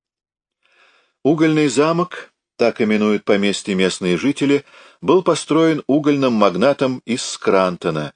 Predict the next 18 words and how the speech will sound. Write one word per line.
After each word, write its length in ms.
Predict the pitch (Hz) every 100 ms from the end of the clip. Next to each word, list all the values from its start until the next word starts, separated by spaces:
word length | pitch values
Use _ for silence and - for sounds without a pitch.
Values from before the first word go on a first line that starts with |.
| _ _ _ _ -
и 100 | 92
теперь 300 | 208 160 165
почти 360 | 147 - -
заброшен 640 | 139 139 117 156 - - 98
его 460 | 90 98 110 107 95
разъехавшимися 1160 | 95 80 82 135 - - - 113 110 - 104
по 260 | - 95 110
миру 360 | 107 101 95 _ - _ -
и 160 | 85 82
в 80 |
значительной 600 | 71 85 - 143 127 113
мере 440 | 98 117 110 104 -
вымершими 720 | 80 87 90 87 - 87 80
потомками. 800 | - 82 - 71 67 - 64 58 _ _ _ _ _ _ _ -
Из 160 | 92 80
бассейна 560 | 92 - 143 156 123
спущена 580 | - - 85 - 87 76
вода, 460 | 73 73 101 120